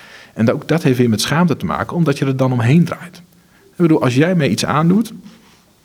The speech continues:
en jij zegt, "Goh, Gerben, het spijt me," dan ben ik bijna verplicht om sorry te zeggen. En daarmee is de kous af. Maar ik kan ook best zeggen,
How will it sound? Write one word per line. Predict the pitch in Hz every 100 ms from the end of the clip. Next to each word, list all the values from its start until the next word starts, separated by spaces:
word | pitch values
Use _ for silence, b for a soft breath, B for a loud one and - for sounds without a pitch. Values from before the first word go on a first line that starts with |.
| _ - _
en | 131 120 110
jij | - 117
zegt, | 113 104
"Goh, | - 127
Gerben, | 120 104 87
het | - 101
spijt | - 123 160
me," | 175 - - -
dan | 101 110 - - -
ben | 117
ik | 151
bijna | 143 139 131
verplicht | - 156 -
om | 113
sorry | 107 92
te | -
zeggen. | - - - _ _ b b b b -
En | 113
daarmee | 127 127
is | 110
de |
kous | 107 117 120
af. | 120 -
Maar | 120
ik | 156
kan | 165
ook | 165
best | 151
zeggen, | 113 110 147